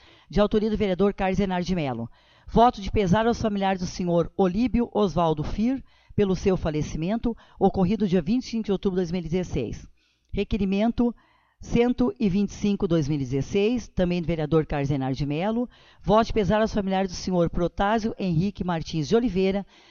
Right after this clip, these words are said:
pelo seu falecimento, ocorrido dia vinte e quatro de outubro de dois mil e dezesseis. Requerimento cento e vinte e seis, dois mil e dezesseis, de autoria da vereadora Rosemaria Almeida. Voto de congratulações ao senhor José Felipe Momba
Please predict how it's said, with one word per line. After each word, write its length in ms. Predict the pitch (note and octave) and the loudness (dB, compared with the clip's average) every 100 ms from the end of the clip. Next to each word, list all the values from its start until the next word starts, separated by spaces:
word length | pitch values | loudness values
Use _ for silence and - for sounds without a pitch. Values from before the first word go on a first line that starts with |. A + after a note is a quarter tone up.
| - | -2
pelo 180 | G3 F#3 | 0 2
seu 180 | - G3 | 4 4
falecimento, 600 | A#3 B3 A#3 G3+ G#3 - | 4 0 -2 -2 -2 0
ocorrido 320 | F#3+ F#3 F#3 | 0 2 0
dia 80 | E3 | 0
vinte 160 | F3 | -4
e 40 | - | -2
quatro 220 | E3 D#3 | -2 -2
de 60 | |
outubro 220 | D#3+ F#3+ F3 | -4 -4 -2
de 20 | |
dois 160 | F3+ | 0
mil 80 | F3 | 0
e 20 | |
dezesseis. 580 | D#3+ F3 E3 D3 G2 - - _ _ _ _ _ - | -2 -2 -2 -6 -6 -12 -20 _ _ _ _ _ -6
Requerimento 840 | G#3 - G#3+ G#3 G3+ A#3 A#3+ A#3+ - _ | -6 -2 -2 0 2 2 2 0 -2 _
cento 360 | - - A#3+ A#3+ | -4 2 2 2
e 40 | |
vinte 200 | F#3 G#3+ | 0 0
e 20 | |
seis, 260 | - G#3+ G3 | 2 2 4
dois 140 | F#3 | 2
mil 100 | D3 | 0
e 40 | D3+ | -2
dezesseis, 440 | D#3 D3+ G#3 G#3+ | -2 0 2 2
de 60 | G#3+ | 2
autoria 240 | G3 F3+ | 0 -2
da 100 | E3+ | -2
vereadora 400 | D#3 D3+ D3 D#3+ | -2 -2 0 0
Rosemaria 400 | C#3+ D3 C#3 C#3 | 2 0 0 0
Almeida. 460 | C#3 D3+ G3 A3 A3+ - - - | 0 0 0 -2 -6 -12 -20 -8
Voto 340 | D3 G3 G#3 | 4 4 4
de 120 | G3 F3 | 0 2
congratulações 840 | A#3 C4 B3+ G#3+ G3 - G3+ G3 | 4 4 2 0 0 2 0 2
ao 80 | F#3 | -2
senhor 340 | - F#3 F3 | -2 0 0
José 340 | D3+ D3+ F#3+ G#3 | 0 0 0 0
Felipe 320 | G3+ F#3 D#3+ | -4 -4 -4
Momba 440 | D3 F#3+ A3 A3 | 0 0 0 -4